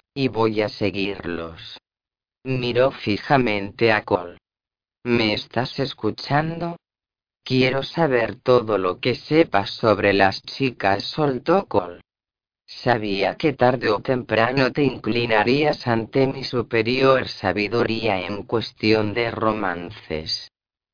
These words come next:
Jasper parecía muy satisfecho. "¿Cómo le dices a una chica que te gusta?", preguntó Cole. "¿Y si os besáis una vez,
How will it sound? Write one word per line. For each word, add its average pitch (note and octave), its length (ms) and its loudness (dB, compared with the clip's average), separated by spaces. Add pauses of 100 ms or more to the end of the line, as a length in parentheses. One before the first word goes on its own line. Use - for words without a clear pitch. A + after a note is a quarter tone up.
(200)
Jasper C#3+ 720 0
parecía A#2 640 2
muy C3 240 -4
satisfecho. G#2 1200 -2 (680)
"¿Cómo D3 360 4
le D#3 140 -2
dices D3+ 600 -6
a A#2 100 6
una A#2+ 340 -2
chica C3 500 -2
que G#2 220 2
te C#3+ 140 2
gusta?", C#3 720 -2 (640)
preguntó A#2+ 800 2
Cole. F2+ 320 -2 (760)
"¿Y C#3 160 0
si - 220 -4
os - 140 -2
besáis G#2+ 720 2
una G2 280 2
vez, G#2+ 340 -2